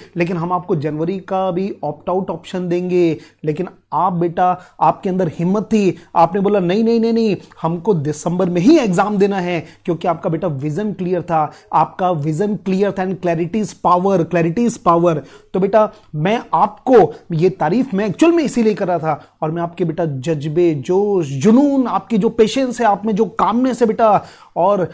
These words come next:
आपके अंदर जो डिसिप्लिन, सिंसेरिटी, उन सब का मैं सैल्यूट करता हूं बेटा, क्योंकि इतना, इतनी अनसर्टेनिटी किसी के भी जिंदगी में आ जाए ना बेटा, तो उसका दिमाग जो है ना, वो दही बन जाता है।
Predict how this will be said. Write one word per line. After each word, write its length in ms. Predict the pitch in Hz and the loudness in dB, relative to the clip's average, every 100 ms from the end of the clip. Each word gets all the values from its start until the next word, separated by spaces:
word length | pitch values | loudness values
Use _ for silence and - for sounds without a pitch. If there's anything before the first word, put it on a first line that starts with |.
| - | -4
आपके 340 | - 170 - 196 | 2 2 2 -4
अंदर 180 | 190 190 | -2 -2
जो 140 | 180 | 0
डिसिप्लिन, 600 | 156 165 185 185 240 233 | 0 0 -2 -2 0 0
सिंसेरिटी, 920 | 233 202 202 240 226 269 269 190 - _ - | 0 -2 0 4 4 4 2 2 -6 _ -6
उन 120 | 175 | -6
सब 440 | - - - 233 - | -6 -14 -4 -4 -4
का 340 | - 269 185 - - 165 | 2 4 4 -2 -12 -6
मैं 80 | 165 | -6
सैल्यूट 520 | - 165 160 202 170 | -4 -4 -2 -2 -2
करता 280 | 175 143 151 | -6 -6 -6
हूं 60 | |
बेटा, 260 | 147 139 131 - _ | -6 -6 -8 -12 _
क्योंकि 360 | 185 175 226 226 _ _ _ - | -4 -2 -4 -4 _ _ _ -6
इतना, 640 | 147 254 277 220 139 - 202 | -2 -2 0 -2 -6 -8 -8
इतनी 340 | - 294 339 339 - | 0 2 2 2 2
अनसर्टेनिटी 680 | 254 254 220 180 202 196 202 | 2 0 -2 -2 -4 -2 -4
किसी 420 | - 220 - 302 | 0 -2 2 2
के 160 | 277 | 4
भी 120 | 262 247 | 4 4
जिंदगी 400 | 170 180 185 208 | 4 2 0 0
में 100 | 196 | 0
आ 80 | |
जाए 140 | 175 185 | 0 -2
ना 80 | 202 | -2
बेटा, 260 | 196 214 - - _ - | 0 0 -2 -10 _ -4
तो 400 | 196 208 156 - _ _ _ - | 4 4 4 -2 _ _ _ -8
उसका 420 | 156 - - 185 | -8 -8 -6 -4
दिमाग 460 | 139 131 151 165 190 | -4 -6 -4 -2 0
जो 140 | 175 | -2
है 60 | 170 | -2
ना, 260 | 214 175 - _ | -4 -6 -12 _
वो 60 | 165 | -4
दही 300 | 143 143 202 | -2 0 0
बन 180 | 165 156 | 0 0
जाता 260 | 151 143 | -4 -2
है। 160 | 151 135 | -4 -6